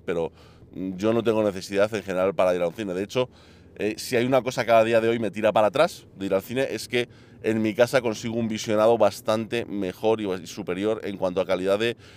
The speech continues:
imagen, quizá no tanto de sonido, pero desde luego de imagen sí, es decir, una pantalla cuatro K y, eh, oled se ve infinitamente mejor que cualquier proyección láser de estas ultra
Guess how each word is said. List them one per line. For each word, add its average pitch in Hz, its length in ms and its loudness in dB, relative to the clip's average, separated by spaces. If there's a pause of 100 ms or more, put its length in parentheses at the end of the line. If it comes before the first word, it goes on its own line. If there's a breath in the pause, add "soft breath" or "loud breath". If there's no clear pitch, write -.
(120)
imagen, 127 600 0
quizá 135 260 2
no 170 80 2
tanto 151 300 4
de 139 80 4
sonido, 139 280 -2
pero 113 140 4
desde 101 280 0
luego 110 180 0
de 117 60 0
imagen 95 260 -4
sí, 120 140 -6
es 95 80 -4
decir, 95 140 -4
una 104 160 2
pantalla 107 320 2
cuatro 104 280 0
K 120 180 6 (340 loud breath)
y, 107 180 2
eh, 98 100 4
oled 117 400 6 (420)
se - 280 -8
ve 101 200 -2
infinitamente 92 720 -4
mejor 90 240 -4
que 107 80 -8
cualquier 95 360 -2
proyección 98 600 -4
láser 101 300 0
de 92 100 -6
estas 98 240 -8
ultra 113 420 0